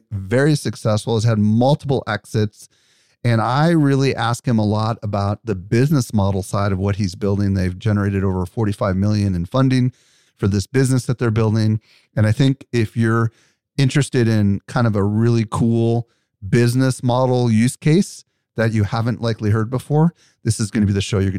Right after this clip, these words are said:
definitely gonna wanna listen to. By the way, I'm at Stelzner on Instagram, at Mike underscore Stelzner on Twitter, and at Web three Examiner on Warpcast. And if you're new to this podcast, be sure to follow this show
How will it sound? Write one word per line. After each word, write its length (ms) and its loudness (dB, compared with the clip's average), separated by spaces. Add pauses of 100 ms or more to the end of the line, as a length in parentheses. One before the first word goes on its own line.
definitely 320 0
gonna 160 0
wanna 240 -2
listen 280 -6
to. 220 -4 (400)
By 140 0
the 80 4
way, 120 4
I'm 160 0
at 200 -2
Stelzner 500 -2
on 160 -2
Instagram, 640 -2
at 260 -6
Mike 360 0
underscore 460 -2
Stelzner 420 -2
on 100 -2
Twitter, 380 0 (480)
and 200 2
at 300 -2
Web 320 0
three 340 -2
Examiner 520 -2
on 180 -2
Warpcast. 560 0
And 300 -2
if 160 -2
you're 100 0
new 220 2
to 80 -2
this 200 -2
podcast, 720 -4
be 80 -12
sure 200 -4
to 40 -4
follow 240 0
this 140 0
show 340 -2